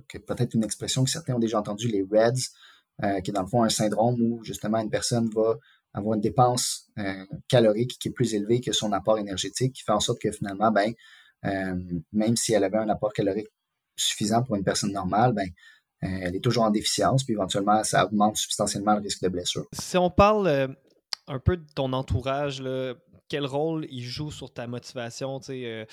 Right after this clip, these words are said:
Speaker 2: euh, famille, amis, on a parlé un peu de, de tes partenaires d'entraînement, mais si on parle vraiment, pas nécessairement ceux qui courent, là, avec toi, mais tout le reste de l'entourage, là.
Speaker 1: Ben, c'est,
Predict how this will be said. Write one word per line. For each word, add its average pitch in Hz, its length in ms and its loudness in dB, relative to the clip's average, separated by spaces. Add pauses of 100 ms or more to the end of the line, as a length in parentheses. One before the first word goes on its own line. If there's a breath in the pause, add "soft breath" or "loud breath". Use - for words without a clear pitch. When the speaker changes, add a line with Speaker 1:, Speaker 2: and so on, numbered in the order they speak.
(180 loud breath)
Speaker 2:
euh, 113 80 -12
famille, 135 500 -6
amis, 127 480 -8
on 120 100 -8
a 117 60 -8
parlé 117 240 -10
un 127 60 -8
peu 135 180 -12
de, 113 160 -12
de 110 100 -14
tes 117 120 -14
partenaires 131 320 -12
d'entraînement, 127 420 -10
mais 135 100 -12
si 120 120 -14
on 123 60 -12
parle 127 200 -10
vraiment, 131 340 -8 (680)
pas 170 100 4
nécessairement 143 360 -2
ceux 156 180 -2
qui - 140 -12
courent, 143 440 0
là, 139 160 2
avec 117 200 0
toi, 135 180 4
mais 107 480 -2
tout - 220 -10
le 120 160 0
reste 123 340 -2
de 120 60 0
l'entourage, 110 600 -6
là. 113 120 -10 (1400 loud breath)
Speaker 1:
Ben, 139 160 10
c'est, 131 480 8